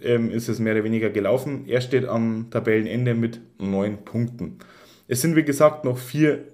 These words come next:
reguläre Spieltage, in denen man Punkte sammeln kann. Aber wie gesagt, ähm, Peter Wright ist so gut wie raus. Äh, weiter geht's dann am Montag, dem vierundzwanzigsten Mai,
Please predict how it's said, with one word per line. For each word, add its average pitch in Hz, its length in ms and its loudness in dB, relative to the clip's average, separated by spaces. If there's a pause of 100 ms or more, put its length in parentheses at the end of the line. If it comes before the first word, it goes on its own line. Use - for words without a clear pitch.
(120)
reguläre 135 500 4
Spieltage, 175 480 -4
in 120 120 -2
denen 123 140 -2
man 117 120 0
Punkte 135 300 0
sammeln 147 320 -2
kann. 156 240 -4 (920)
Aber 123 220 2
wie 127 100 4
gesagt, 123 460 4
ähm, 117 260 2
Peter 113 220 2
Wright - 360 4 (380)
ist - 280 -4 (420)
so - 160 -14
gut 107 220 -2
wie 101 300 -6
raus. 87 340 -6 (1700)
Äh, 135 260 6
weiter 202 240 0
geht's 135 220 0
dann 123 160 2
am 117 180 2
Montag, 151 480 2
dem 113 220 0
vierundzwanzigsten 139 880 0
Mai, 139 300 -4